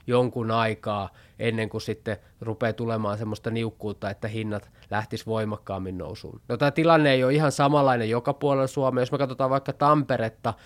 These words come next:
siellä tää rakentaminen on ollut paremmin tasapainossa ton kysynnän ja sitten niinku muuttoliikkeen kanssa, ja nähdäänkin, että itse asiassa tossa niinku ensi vuoden aikana Tampereella tää ylimääräinen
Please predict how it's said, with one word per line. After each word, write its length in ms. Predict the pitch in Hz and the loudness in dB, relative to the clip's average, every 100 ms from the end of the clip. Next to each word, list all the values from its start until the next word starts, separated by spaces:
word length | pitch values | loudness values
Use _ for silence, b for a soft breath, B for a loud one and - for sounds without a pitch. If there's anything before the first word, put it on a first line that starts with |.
| b - | b -4
siellä 320 | 139 131 123 | 2 2 2
tää 180 | 123 120 | 0 2
rakentaminen 720 | 131 139 131 123 120 113 117 | 2 4 2 2 0 0 0
on 160 | 123 | 0
ollut 280 | 123 123 117 | 0 -2 0
paremmin 460 | 131 131 131 120 107 | 4 4 4 2 -2
tasapainossa 920 | 123 123 127 - 110 107 107 - 113 - b b b b b b b b _ - | -2 -2 -4 0 -2 -2 -4 -4 -6 -6 b b b b b b b b _ -6
ton 240 | 110 107 - - - | -4 -4 -10 -12 -2
kysynnän 460 | 131 151 131 123 | 0 2 2 2
ja 140 | 117 110 | 2 0
sitten 340 | 117 - 113 | -4 -4 -4
niinku 340 | 107 110 107 - | -4 -6 -10 -10
muuttoliikkeen 840 | 139 143 147 143 123 120 - 117 107 | -2 0 2 0 0 -2 -2 -2 0
kanssa, 460 | 107 107 - 107 98 b - | -2 -4 -4 -4 -4 b -4
ja 60 | |
nähdäänkin, 460 | 113 127 123 104 107 | 0 2 0 0 -6
että 280 | - 110 101 b b | -4 -6 -6 b b
itse 220 | 110 117 | -6 -4
asiassa 300 | 110 110 117 | -4 -6 -6
tossa 280 | 113 - 120 | -6 -4 -2
niinku 220 | 117 120 | 0 2
ensi 280 | 127 131 - | 2 2 0
vuoden 420 | 123 117 113 113 | -2 0 0 0
aikana 560 | 117 117 117 117 107 104 b b | 0 0 0 -2 -2 -6 b b
Tampereella 600 | 123 120 113 107 104 104 | 0 2 0 -2 -2 -2
tää 180 | 113 107 | -2 -2
ylimääräinen 800 | 120 123 113 104 104 107 104 | -2 -2 -2 -2 -2 -4 -4